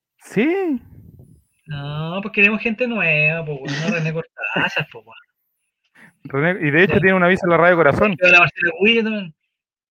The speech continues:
Speaker 1: Ve, el veintiuno de la suerte dice, "Vota René Cortázar".
Speaker 2: ¿Y por qué
Speaker 1: ¿De verdad?
Speaker 2: veintiuno de la suerte?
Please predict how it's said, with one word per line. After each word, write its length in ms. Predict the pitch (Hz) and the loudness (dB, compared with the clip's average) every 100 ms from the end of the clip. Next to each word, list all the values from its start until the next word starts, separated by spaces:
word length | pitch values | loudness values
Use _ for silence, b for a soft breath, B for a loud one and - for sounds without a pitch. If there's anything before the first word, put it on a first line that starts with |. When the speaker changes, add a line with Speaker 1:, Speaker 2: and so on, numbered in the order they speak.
| _ _ | _ _
Speaker 1:
Ve, 160 | 135 160 | -6 -4
el 60 | 139 | -2
veintiuno 400 | 151 - 196 190 | -4 0 2 4
de 60 | |
la 140 | 175 143 | 4 4
suerte 300 | 202 208 185 | 2 2 0
dice, 200 | 170 147 | -2 0
"Vota 260 | 160 202 | 0 2
René 240 | 165 170 180 | 2 0 -2
Cortázar". 480 | 170 - 147 113 _ _ _ _ _ _ _ _ _ _ _ _ _ - | -4 -4 -4 -6 _ _ _ _ _ _ _ _ _ _ _ _ _ -16
Speaker 2:
¿Y 60 | |
por 160 | 160 156 | -12 -10
qué 100 | - | -6
Speaker 1:
¿De 40 | 127 | -4
verdad? 140 | - | -4
Speaker 2:
veintiuno 200 | 220 208 | -6 -6
de 60 | 196 | -8
la 40 | |
suerte? 220 | 160 208 | -12 -20